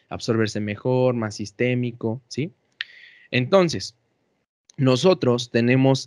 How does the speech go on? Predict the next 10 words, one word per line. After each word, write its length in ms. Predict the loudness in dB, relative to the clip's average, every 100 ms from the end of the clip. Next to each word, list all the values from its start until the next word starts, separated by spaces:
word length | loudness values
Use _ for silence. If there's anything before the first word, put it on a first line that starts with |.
| -2
esta, 460 | -2 0 2 2
en 160 | 2 -2
este 140 | -4
esquemita 400 | -6 -4 -4 -4
que 160 | -6 -6
ven 120 | -6
aquí, 380 | -6 -6 -6 -6 _ _ _ _
tenemos 680 | -6 -4 -2 -2 -4 -8 -20 _
como, 520 | -6 -4 -4 -4 -6
eh, 560 | -6 -6 -4 -6 -8